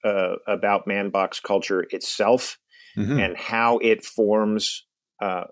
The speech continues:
Speaker 1: masculine identity, uh, I, I will circle around to exactly why that reactivity is there. And when we talk about man box culture, we're talking about an idea that Paul Kivel,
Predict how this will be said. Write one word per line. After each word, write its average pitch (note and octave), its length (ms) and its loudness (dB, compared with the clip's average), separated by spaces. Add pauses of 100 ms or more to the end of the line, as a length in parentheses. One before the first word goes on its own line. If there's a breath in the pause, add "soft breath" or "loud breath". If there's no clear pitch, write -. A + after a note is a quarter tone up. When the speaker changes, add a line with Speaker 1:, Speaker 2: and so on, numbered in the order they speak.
(380)
Speaker 1:
masculine G2+ 560 -2
identity, A2 580 0 (640 soft breath)
uh, G#2 220 0 (120)
I, G#2 200 -2
I G2+ 100 0
will G2+ 140 4
circle A#2 400 2
around G#2+ 340 2
to G2 300 2
exactly G2+ 520 0
why F2+ 340 0
that F2+ 200 -2
reactivity E2+ 720 -4
is D2 180 -12
there. D#2+ 380 -4 (580 soft breath)
And F#2 440 -2 (120)
when A2+ 360 0
we A#2+ 80 4
talk D3 240 0
about B2 200 4
man G2+ 220 0
box F2+ 240 -2
culture, F#2+ 320 0
we're F2 80 0
talking A2 320 0
about F#2 160 0
an E2+ 80 -4
idea E2+ 400 -2
that D#2+ 260 -4
Paul F2 260 -2
Kivel, F2 520 -2